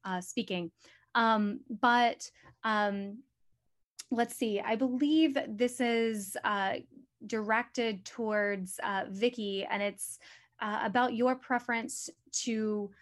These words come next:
either practice law or to work in academia? 'Cause I know Claudia mentioned that you did it, you worked in academia and then you pivoted off to practice and you might be returning. Uh, but Vicky, this one's specifically to you as to whether or not you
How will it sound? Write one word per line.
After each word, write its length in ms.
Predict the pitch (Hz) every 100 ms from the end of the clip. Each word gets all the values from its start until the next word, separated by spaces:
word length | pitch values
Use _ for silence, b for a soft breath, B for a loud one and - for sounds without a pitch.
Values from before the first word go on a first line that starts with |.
| b 214
either 260 | 214 208
practice 580 | 196 - 285 - 311 -
law 420 | 294 294 294 302 - _ -
or 360 | 254 262 269
to 180 | 269 -
work 280 | 220 226 220
in 80 | 220
academia? 600 | 208 208 202 202 190 180
'Cause 120 | 185
I 60 | 214
know 120 | 220
Claudia 480 | 220 254 277 277 247
mentioned 460 | 220 220 214 202 196 b _
that 160 | 208 208
you 320 | 214 208 208 -
did 140 | 311 302
it, 260 | 302 240 -
you 360 | 240 240 220
worked 220 | 247 262 262
in 60 |
academia 380 | 262 262 247 240
and 80 | 233
then 80 | 214
you 220 | 208 202 - - -
pivoted 400 | 262 233 220 -
off 260 | 233 226
to 400 | - - 226 214
practice 480 | 214 233 226 240 220
and 100 | 208
you 80 | 208
might 220 | 220 220
be 100 | 220
returning. 640 | 202 - 247 240 220 214 190 B B -
Uh, 120 | 220
but 160 | 233
Vicky, 180 | 277 277
this 160 | 262 277
one's 300 | 277 262 - -
specifically 600 | - 254 254 302 277 247
to 160 | 233 226
you 460 | 208 262 226 196 190 B B B
as 200 | 214 -
to 120 | 226
whether 180 | 226 226
or 40 |
not 200 | 220 208
you 240 | 220 214